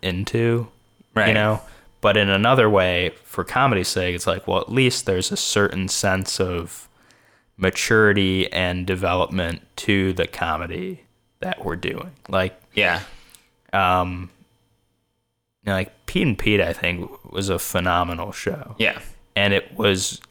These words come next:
Speaker 1: I thought it was hilarious when I was a kid, and I watch it now, and I still think it's hilarious. And I realize, like, that played a pivotal role in how my mind,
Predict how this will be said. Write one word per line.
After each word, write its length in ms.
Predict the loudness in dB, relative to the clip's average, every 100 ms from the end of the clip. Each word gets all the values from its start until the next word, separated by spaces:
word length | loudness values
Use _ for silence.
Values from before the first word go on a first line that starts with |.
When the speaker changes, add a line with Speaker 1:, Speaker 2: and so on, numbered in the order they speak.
| _ 0
Speaker 1:
I 140 | 2
thought 140 | 4 4
it 40 |
was 140 | 4 4
hilarious 360 | 4 4 4
when 80 | 2
I 20 |
was 80 | -2
a 60 | -2
kid, 380 | 0 2 2 2
and 140 | 0
I 80 | 2
watch 260 | 2 0
it 100 | -2
now, 240 | 0 0 0
and 100 | -2
I 40 |
still 220 | -6 -4
think 160 | -4 -6
it's 120 | -6
hilarious. 640 | -4 -4 -4 -6 -10 -14 -18 _ _ _ -2
And 260 | 0 2
I 80 | 2
realize, 640 | 2 2 2 4 2 0 0
like, 300 | 0 -2 0
that 440 | 2 2 -2 -12
played 340 | -4 -2 0
a 60 | -2
pivotal 640 | -4 -2 -2 -2 -4 -4 0
role 600 | 4 4 4 -2 -8 -14 -20 _ _
in 180 | -4 -2
how 240 | 0 0 2
my 220 | 0 -2
mind, 760 | 0 0 0 -2 -4 -8 -12